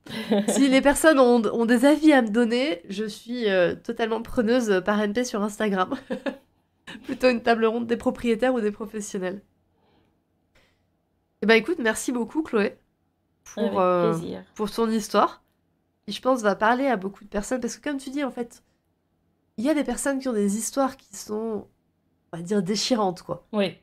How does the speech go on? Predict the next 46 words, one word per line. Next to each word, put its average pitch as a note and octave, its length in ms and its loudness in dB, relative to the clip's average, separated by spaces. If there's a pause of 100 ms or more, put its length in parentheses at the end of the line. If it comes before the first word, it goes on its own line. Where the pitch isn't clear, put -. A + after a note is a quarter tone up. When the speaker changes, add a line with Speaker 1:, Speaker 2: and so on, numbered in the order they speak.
(320)
Speaker 2:
Et G#3 60 -14
c'est G#3+ 160 -6
vrai C4+ 160 6
que A3+ 260 6
j'en, A3 160 0 (720)
j'en B3 160 4
ai C#4 120 6
fait E4 180 2
quelques-unes, C#4 600 2
là. B3 180 2
Enfin, A#3+ 140 2
il G#3+ 80 4
y F#4+ 40 6 (120)
en B3+ 40 4
a C4 40 2
eu C4+ 40 0
Speaker 1:
<laughs> - 0 -
Speaker 2:
quelques-unes C4 440 0
sur C4+ 160 6
le A#3 80 2
podcast, C4 400 4
des A3+ 180 -2
histoires D4 260 -2
qui B3 120 -4
sont B3 200 -2
déchirantes, B3 760 0
on A#3 60 0
va G#3 140 2
dire. B3+ 320 -2 (340)
Speaker 1:
<laughs> - 340 -20
Speaker 2:
Mais A3+ 140 2
en C4 100 4
fait, F4+ 260 0
il C4 40 2
y A3+ 40 4
a G#3 60 4
aussi A#3 240 0
énormément A#3+ 460 2
de, G#3 400 2 (800)
de G3 160 -2
chevaux, A#3+ 640 2 (500)
j'ai G3+ 100 0
envie G3+ 180 4
de G3 60 -4
dire A3 160 4
normaux, A3 340 6